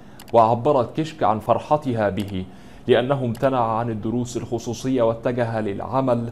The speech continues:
مشرفا على العمال بأحد المطاعم. واستجابت لطلب نقله من مدرسة الوقف للتعليم الأساسي التي تبعد مسافة كبيرة عن محل إقامته ببلة إلى مدرسة مجمع رخا للغات.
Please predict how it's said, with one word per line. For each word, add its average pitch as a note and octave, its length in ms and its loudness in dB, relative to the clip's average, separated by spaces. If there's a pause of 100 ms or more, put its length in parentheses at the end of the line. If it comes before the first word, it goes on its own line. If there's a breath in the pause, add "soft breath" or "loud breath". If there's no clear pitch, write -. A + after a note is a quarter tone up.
(460 loud breath)
مشرفا B2 640 -2
على G#2 160 0
العمال A#2 760 -2
بأحد G#2 420 -2
المطاعم. F#2+ 680 0 (520 loud breath)
واستجابت D3 720 2
لطلب B2 420 0
نقله A#2+ 500 -2
من F#2 180 -4
مدرسة A2 500 0
الوقف G#2 460 -2
للتعليم G#2+ 600 -2
الأساسي B2+ 680 -4 (400 loud breath)
التي A2+ 280 0
تبعد A#2 440 0
مسافة A2+ 460 -2
كبيرة A2 420 -2
عن F2 200 -2
محل G#2+ 380 -2
إقامته A2+ 800 0
ببلة G2+ 480 0 (460 loud breath)
إلى B2 200 4
مدرسة A#2 540 2
مجمع A2 520 0
رخا C3+ 400 0
للغات. G#2 600 -2